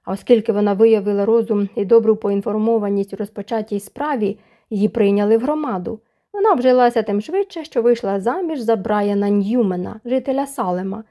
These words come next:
який звернув на неї увагу на процесі і побажав узяти її за дружину. Вони отримали в оренду ферму на околицях міста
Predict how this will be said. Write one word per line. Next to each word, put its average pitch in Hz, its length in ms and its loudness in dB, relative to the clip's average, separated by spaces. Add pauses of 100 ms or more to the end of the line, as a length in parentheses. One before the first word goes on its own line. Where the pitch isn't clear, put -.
(320)
який 392 200 4
звернув 247 440 2
на 311 80 -4
неї 277 360 -2
увагу 240 400 2
на 226 120 2
процесі 208 560 -6
і 190 60 -4
побажав 190 480 -2
узяти 190 420 -4
її 277 320 -4
за 196 120 -2
дружину. 214 640 -2 (500)
Вони 381 220 4
отримали 277 460 0
в 190 80 -2
оренду 277 360 0
ферму 196 480 0
на 190 160 -2
околицях 202 500 -2
міста 202 520 -4